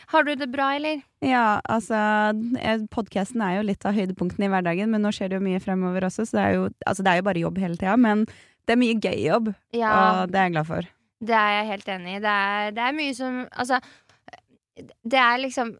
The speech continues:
Speaker 1: det å komme hit på Bauer Media og drive og podde og styre og ordne sånn som vi liker å holde på,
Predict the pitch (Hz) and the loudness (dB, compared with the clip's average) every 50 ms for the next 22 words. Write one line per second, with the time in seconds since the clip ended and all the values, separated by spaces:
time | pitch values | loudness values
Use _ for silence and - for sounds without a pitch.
0 | - 214 226 226 247 240 240 254 - - 302 285 226 202 214 233 226 214 233 254 | -12 -6 -2 0 2 2 2 0 0 0 0 0 0 0 -2 -4 -4 -4 -4 -4
1 | 254 - _ - - - - - - _ - 240 240 233 202 196 202 208 196 185 | -4 -6 _ -18 -20 -20 -20 -20 -20 _ -6 -2 0 2 2 2 0 -2 -2 -4
2 | 185 190 214 214 220 214 - 214 214 214 214 208 202 208 - - 240 226 196 185 | -2 0 2 2 2 2 2 0 -4 -2 -2 -4 -4 -4 -4 -2 -2 -4 -2 -4
3 | - 185 185 190 202 202 - - 208 202 - - 220 196 196 202 190 180 180 180 | -4 -2 0 0 0 0 -2 -4 -6 -6 -4 -4 -4 -2 -2 -2 -4 -4 -4 -2
4 | 185 196 208 214 - 208 202 214 208 202 190 185 185 185 185 175 - _ - 190 | -2 -2 -2 -2 -4 -6 -6 -4 -4 -4 -2 -4 -4 -4 -6 -8 -10 _ -8 -6
5 | 190 185 185 190 202 214 202 190 202 - 277 | -4 -2 -2 -2 0 0 -2 -2 2 4 4